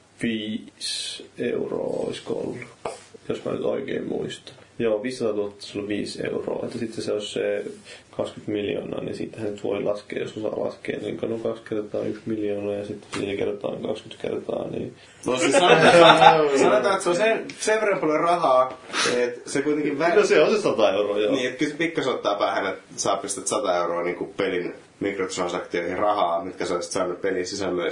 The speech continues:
Speaker 2: hyödyntämällä hyveröikeitä bugia.
Speaker 1: Joo.
Speaker 2: Et huijaamistahan se on, mut käytät sä nyt sitä omaa rahaa huijaamiseen vai et, niin
Speaker 1: Hmm.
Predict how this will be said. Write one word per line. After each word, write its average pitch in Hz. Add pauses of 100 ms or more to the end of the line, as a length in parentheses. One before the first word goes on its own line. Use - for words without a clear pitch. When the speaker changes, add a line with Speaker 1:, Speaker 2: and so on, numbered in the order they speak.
Speaker 2:
hyödyntämällä 87 (340)
hyveröikeitä 95
bugia. - (300)
Speaker 1:
Joo. -
Speaker 2:
Et -
huijaamistahan 101
se 123
on, 113
mut 95
käytät 98
sä 107
nyt 101
sitä 107
omaa 110
rahaa 92
huijaamiseen 92
vai 90
et, 95
niin - (240)
Speaker 1:
Hmm. 101